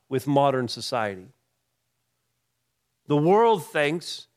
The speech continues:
you are narrow-minded and bigoted and sexist. The world thinks that you are charlatans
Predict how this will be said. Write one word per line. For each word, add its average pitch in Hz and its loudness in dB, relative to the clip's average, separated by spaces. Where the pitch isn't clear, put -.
you 160 2
are 170 4
narrow-minded 165 2
and 117 -2
bigoted 156 0
and 117 -8
sexist. - -4
The 131 2
world 175 2
thinks 131 -6
that 113 -6
you 160 4
are 143 4
charlatans 151 -2